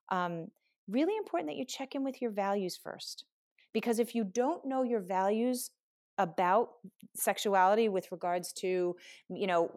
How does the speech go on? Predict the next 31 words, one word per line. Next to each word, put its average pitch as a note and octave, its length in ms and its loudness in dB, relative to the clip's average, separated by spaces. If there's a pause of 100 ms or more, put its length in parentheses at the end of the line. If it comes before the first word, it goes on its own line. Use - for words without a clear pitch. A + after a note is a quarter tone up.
(100)
do E3 180 0
I D#3+ 240 4
know E3 580 2
how E3+ 240 2
I E3+ 80 6
feel F#3 200 0
about F3+ 200 2
using F#3+ 240 -4
certain A3 320 -2
body B3 260 4
part - 280 -2
names? D#3 360 -2
Do E3 140 -4
I D#3 140 2
have E3 240 -2
an E3 80 -6
issue F3 460 -2
from F3+ 200 -8
my F3+ 180 0
own B3 200 0
childhood F3 420 -2
about D3 280 -6
that? D3+ 180 -8
Do E3+ 160 -4
I E3 100 -6
know F3 200 -4
when F3+ 180 -4
my F3 100 -6
child F3+ 380 -2
should F3 280 -10
date? A3 360 2